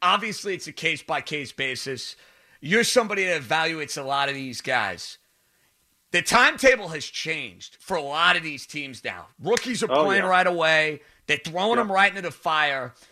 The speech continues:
Speaker 1: When is the moment, for the most part, where you look at a guy and kind of determine, "All right, this is what he is"? Is it after two years? Is it after three years? As a whole, what do,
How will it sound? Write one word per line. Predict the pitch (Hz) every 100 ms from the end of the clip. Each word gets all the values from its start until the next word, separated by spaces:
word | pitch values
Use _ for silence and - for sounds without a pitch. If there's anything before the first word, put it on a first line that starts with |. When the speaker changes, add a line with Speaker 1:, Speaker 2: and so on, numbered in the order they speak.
| _ _ _ _
Speaker 1:
When | 123 131 247 370
is | 381 226
the | 285
moment, | 214 208 220 196
for | -
the | 180
most | 151 160 156 -
part, | 151 131 120
where | 135 156
you | 151 202
look | 196 185
at | 175
a |
guy | 147 147 147 147
and | 135 127
kind | 156 151
of | 139
determine, | 123 160 139 120 - 180
"All |
right, | 170 147 -
this | 123 123 160 220 - -
is | 180 165 123
what | 131 165 135
he | 147 135
is"? | 95 -
Is | 113
it | 139
after | 165 - 147
two | - 240 269
years? | 262 247 247 233 180 - - - -
Is | 180 151
it | 180
after | 160 147 151
three | - 175 196 240
years? | 240 226 220 _ _ -
As | 269 285 226
a |
whole, | 214 170 240 202 147 113 - _
what | 147
do, | 240